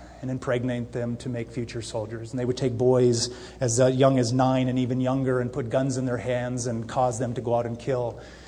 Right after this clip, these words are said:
In fact, they would even take young children, and this is hard because I've raised three children. They would take young children and force them to actually kill their own parents.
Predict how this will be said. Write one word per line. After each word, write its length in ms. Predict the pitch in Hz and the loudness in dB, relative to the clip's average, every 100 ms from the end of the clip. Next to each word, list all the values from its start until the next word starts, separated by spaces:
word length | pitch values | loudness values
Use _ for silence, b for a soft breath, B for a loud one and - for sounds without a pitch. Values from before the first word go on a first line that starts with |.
| - | -10
In 80 | 127 | 4
fact, 220 | 147 147 | 4 6
they 80 | 143 | 6
would 120 | 147 | 6
even 160 | 156 | 4
take 280 | 147 151 143 | 4 4 6
young 200 | 147 143 | 6 6
children, 400 | 135 156 143 131 | 4 4 6 4
and 80 | 123 | 4
this 140 | 131 | 2
is 100 | 139 | 0
hard 440 | - - 147 127 120 | -4 0 4 4 2
because 240 | 120 123 | -2 -4
I've 100 | 127 | -2
raised 320 | 123 131 131 | 2 2 2
three 160 | 135 127 | 0 -2
children. 500 | 123 143 135 127 117 B B B B B | 0 -2 -2 -2 -6 B B B B B
They 100 | 151 | 4
would 120 | 156 156 | 4 6
take 240 | 175 165 | 4 6
young 180 | 160 151 | 4 4
children 460 | - 175 147 147 | 4 4 6 4
and 100 | 135 | 2
force 320 | 131 151 147 151 | 2 4 4 4
them 140 | 135 | 2
to 80 | 131 | 2
actually 320 | 131 - 139 | 2 0 -4
kill 180 | - 127 | 0 -2
their 140 | 117 | -2
own 120 | 117 | -2
parents. 600 | 117 107 101 - - - | -4 -6 -10 -10 -10 -12